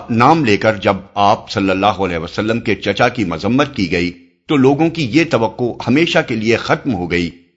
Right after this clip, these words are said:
کہ رسول اللہ صلی اللہ علیہ وسلم دین کے معاملے میں کسی کا لحاظ کر کے کوئی مداحنت برت سکتے ہیں۔ جب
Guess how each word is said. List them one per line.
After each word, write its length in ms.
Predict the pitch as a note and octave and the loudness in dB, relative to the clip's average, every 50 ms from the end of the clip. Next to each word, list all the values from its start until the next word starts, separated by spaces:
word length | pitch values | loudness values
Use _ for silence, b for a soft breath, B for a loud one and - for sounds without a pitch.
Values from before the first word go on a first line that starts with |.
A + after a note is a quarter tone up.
| _ _ | _ _
کہ 60 | C3 | 0
رسول 400 | B2 A2 G#2+ - - D3+ D3+ B2+ | 2 2 0 0 0 0 2 2
اللہ 300 | G2+ F#2 F2+ G2+ A2+ B2+ C3 | 2 2 4 2 2 2 0
صلی 260 | - - G#2+ G2 F#2+ | -2 -2 0 0 2
اللہ 320 | F#2 G2 G#2 A2+ A#2 G#2+ | 2 2 2 2 2 2
علیہ 240 | G#2+ G2+ F2+ E2 E2 | 0 -2 0 -2 -4
وسلم 500 | D#2+ D#2+ - - G2 G#2 A2 A2+ A2+ B2 B2 - - _ _ _ | -6 -6 -6 -4 -2 0 0 2 0 0 -2 -4 -10 _ _ _
دین 380 | A2 G2+ G2 A#2 B2+ D3 E3 D#3+ | -8 -2 2 4 6 6 4 4
کے 120 | - C#3+ | 2 0
معاملے 420 | G#2+ F#2+ E2+ E2+ F2+ G2 G2+ A2 A2+ | 0 2 2 0 0 2 2 2 2
میں 200 | F#2+ F#2 F#2+ G#2+ - - _ _ _ - | 2 2 0 -2 -4 -10 _ _ _ -4
کسی 280 | D#3+ C3 - E3+ F3 | -4 -2 -2 -2 -2
کا 120 | - C3+ A2 | 0 2 2
لحاظ 460 | F#2+ E2+ - - F#2 A#2 C#3 C3 - | 2 0 0 2 2 2 2 2 -2
کر 140 | - G2 F2 | -2 -4 -2
کے 260 | - - G2 G2 F#2+ - - - _ _ _ _ _ - | 0 0 2 2 2 0 -4 -16 _ _ _ _ _ 2
کوئی 380 | C3+ C3 C3 C3+ C#3+ D3 C#3 A#2+ | 6 8 8 8 6 4 2 0
مداحنت 680 | A#2 A2+ F#2+ G#2 G#2+ G#2+ A#2+ C#3+ C#3+ C3+ B2+ - - | 0 4 4 6 4 4 4 2 2 2 0 -2 -4
برت 340 | D#2+ F2 F#2+ A#2 - - - | -2 0 0 0 0 -2 -4
سکتے 400 | - - - - - - D2+ D#2 | -8 -8 -8 -8 -8 -10 -10 -8
ہیں۔ 220 | D#2 D2 C#2+ - - _ _ _ _ _ _ _ _ | -8 -10 -12 -14 -16 _ _ _ _ _ _ _ _
جب 160 | F#2+ - C3+ | 2 4 4